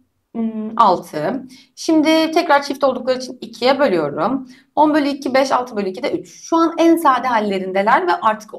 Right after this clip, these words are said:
ortak hiç çarpanları yok. O zaman x beş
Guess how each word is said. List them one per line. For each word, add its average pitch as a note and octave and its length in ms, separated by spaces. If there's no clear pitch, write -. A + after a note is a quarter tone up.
ortak A3+ 420
hiç - 180
çarpanları F#3 500
yok. D#3 200
O C#4 100
zaman B3 560
x - 240
beş G3 380